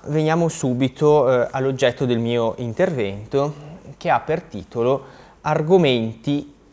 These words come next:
logici, ontologici tra tradizione analitica e filosofi italiani. Con questa riflessione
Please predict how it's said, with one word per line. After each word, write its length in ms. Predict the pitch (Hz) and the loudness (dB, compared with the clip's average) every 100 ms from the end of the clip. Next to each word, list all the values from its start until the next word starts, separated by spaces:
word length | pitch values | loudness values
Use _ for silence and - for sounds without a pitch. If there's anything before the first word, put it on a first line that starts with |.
| _ _ | _ _
logici, 1000 | - 147 139 127 139 135 - 185 190 185 - | -4 2 4 4 2 -4 -2 -2 -2 -4 -4
ontologici 1200 | 147 143 120 180 160 107 101 120 117 - 143 - | -2 -2 0 2 4 2 0 -6 -8 -6 -6 -6
tra 400 | - 147 117 - | 0 2 2 -2
tradizione 880 | - 139 135 - - 151 120 117 107 | -6 -4 -4 -8 -2 -2 -2 -4 -6
analitica 1000 | - 131 160 113 98 - 107 135 131 - - | -6 -4 -4 -4 -6 -10 -10 -6 -6 -8 -8
e 280 | 120 120 - | -4 -4 -6
filosofi 960 | - 139 107 104 107 107 123 113 - - - - - | -6 0 0 0 -4 -6 -2 -2 -4 -14 -20 -20 -14
italiani. 720 | 135 - 104 95 87 90 101 98 - _ - - - - - - - _ _ _ | -10 -6 -4 -4 -6 -6 -12 -16 -20 _ -20 -20 -20 -20 -20 -20 -20 _ _ _
Con 200 | _ 190 | _ 0
questa 220 | 190 233 175 | 2 6 4
riflessione 1080 | 151 180 180 - 123 117 143 165 175 196 | 4 2 2 4 4 4 2 0 -2 -12